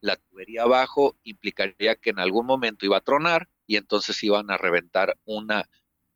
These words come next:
calle que estaba recién hecha con recursos del ramo treinta y tres y pues quedaría prácticamente igual. Eso es parte de lo que se expuso también y ya en la revisión de los documentos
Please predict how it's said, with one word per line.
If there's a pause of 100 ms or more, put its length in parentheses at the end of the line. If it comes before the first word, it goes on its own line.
(140)
calle (120)
que
estaba
recién
hecha
con
recursos
del
ramo
treinta
y
tres (600)
y
pues
quedaría
prácticamente
igual. (460)
Eso
es
parte
de
lo
que
se
expuso
también (320)
y (120)
ya
en
la
revisión
de
los
documentos